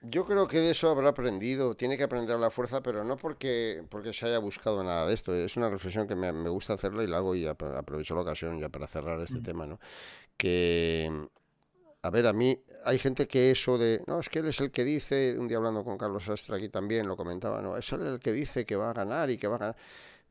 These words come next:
Speaker 1: Que va a ganar, que va a ganar tampoco lo dice. Dice que va con ilusión y que se ve fuerte y que quiere liderar un equipo y que tiene ambiciones, etcétera. A mí eso que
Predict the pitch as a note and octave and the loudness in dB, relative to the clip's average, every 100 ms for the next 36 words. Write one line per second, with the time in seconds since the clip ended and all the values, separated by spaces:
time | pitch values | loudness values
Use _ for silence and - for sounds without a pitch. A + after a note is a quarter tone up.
0 | _ D#3 - - - - - E2+ D2+ F2 | _ -16 -14 -14 -16 -14 -6 -4 -2 -2
1 | F2 F2 F2 G#2 G#2 G2 A2+ D#2 A2 C#3+ | 0 0 2 0 0 -4 -2 -2 0 0
2 | D2+ D#2 C#2+ D#2+ D#2+ F2 F2+ F#2+ G#2 A2 | -4 -8 -10 -8 -6 -4 -4 -4 -4 0
3 | C#3 E3 G2+ F#2 G2 - D3 C#3 F3+ F3+ | 2 2 0 0 0 4 4 8 6 6
4 | G2+ - G2+ G2 F#2+ G2+ G#2 A#2+ F#3 G3 | 2 -2 -2 0 0 0 0 2 4 6
5 | G#3 E3 G#2 G2 G2+ A2 - D#3+ F3 B2 | 6 6 4 -2 -2 -2 -2 0 0 0
6 | C3+ B2 G#2+ - - - - A2+ D#3+ G#3+ | 0 0 0 -2 -8 -20 -2 2 6 8
7 | G3+ - B2+ - G#2 | 8 8 2 2 -2